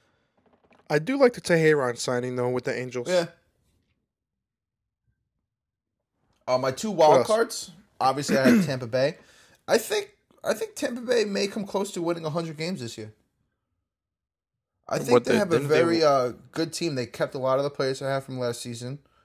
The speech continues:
Speaker 2: They still have
Speaker 1: Mm-hmm.
Speaker 2: that great pitching staff. Glasnow's coming into his second year. He's ready to go.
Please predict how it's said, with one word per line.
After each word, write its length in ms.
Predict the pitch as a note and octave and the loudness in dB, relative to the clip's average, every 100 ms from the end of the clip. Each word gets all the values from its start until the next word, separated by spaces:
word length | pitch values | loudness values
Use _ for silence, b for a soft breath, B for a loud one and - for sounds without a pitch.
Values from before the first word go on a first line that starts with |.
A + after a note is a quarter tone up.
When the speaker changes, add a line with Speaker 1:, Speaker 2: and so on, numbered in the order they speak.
| _ _ - | _ _ -18
Speaker 2:
They 60 | |
still 240 | A#2 - D#3 | -10 0 2
have 120 | D#3+ | 2
Speaker 1:
Mm-hmm. 60 | C3+ | 0
Speaker 2:
that 100 | A#2+ | -2
great 240 | B2+ C3 | -6 -10
pitching 280 | - A#2+ B2 | -10 -12 -12
staff. 400 | - B2+ B2+ - | -6 -4 -4 -8
Glasnow's 520 | - A#2+ C3 D3 C3+ | -4 -4 -4 -4 -6
coming 240 | - C3 B2+ | -6 -10 -8
into 220 | A#2+ A#2 | -10 -10
his 120 | A2+ | -10
second 340 | - C3 C#3 C3+ | -8 -8 -8 -6
year. 180 | B2+ | -6
He's 240 | A#2+ B2+ B2+ | -6 -8 -6
ready 180 | A#2+ A#2 | -4 -4
to 80 | |
go. 320 | A2 A2 G2 | -6 -4 -4